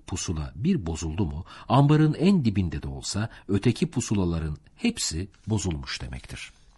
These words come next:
Pusula dolabının önünde durup yön değiştiren ibrelere bakan Ahab, elini yanlamasına uzatıp güneşin durumunu hesapladı ve ibrelerin tam ters yönü gösterdiklerini anlayınca geminin rotasının da buna göre değiştirilmesi için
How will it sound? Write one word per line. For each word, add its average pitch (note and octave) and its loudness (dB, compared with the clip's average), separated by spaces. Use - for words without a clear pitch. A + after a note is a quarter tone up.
Pusula A3 4
dolabının D#3 6
önünde B2+ 4
durup F#2 -2
yön B2 4
değiştiren G#2+ 0
ibrelere F2 0
bakan C#2 -8
Ahab, E2+ -4
elini C#3 6
yanlamasına A2+ 2
uzatıp F2+ -6
güneşin G#2+ 0
durumunu G#2 2
hesapladı D#2+ -4
ve F#2+ 0
ibrelerin G2 0
tam E3 0
ters C3+ -4
yönü A2 0
gösterdiklerini F2 -2
anlayınca C2+ -8
geminin C3 6
rotasının F#2 0
da E2 -4
buna B2 0
göre B2 0
değiştirilmesi E2+ -2
için E2+ -4